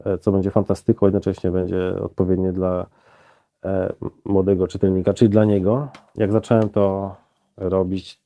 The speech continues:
to, e, znowuż się okazało, że to jest w sumie na tyle fajne, nie, na tyle mi się to podoba, że może spróbować to wydać.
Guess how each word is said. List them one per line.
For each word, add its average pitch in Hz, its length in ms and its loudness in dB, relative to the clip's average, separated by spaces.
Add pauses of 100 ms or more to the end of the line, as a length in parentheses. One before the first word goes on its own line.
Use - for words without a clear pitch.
to, 90 300 0 (840)
e, 90 300 -4 (380)
znowuż 104 440 6
się 107 100 6
okazało, 98 460 2
że 95 120 -6
to 104 100 -2
jest 101 220 0
w - 60 -18
sumie 147 220 -4
na 117 80 2
tyle 110 180 4
fajne, 110 300 0
nie, 110 100 -2
na 101 100 -6
tyle 117 180 2
mi 104 60 0
się - 80 -16
to 104 80 4
podoba, 104 360 4
że 104 80 4
może 101 180 2
spróbować 95 480 2
to 92 120 0
wydać. 90 440 -4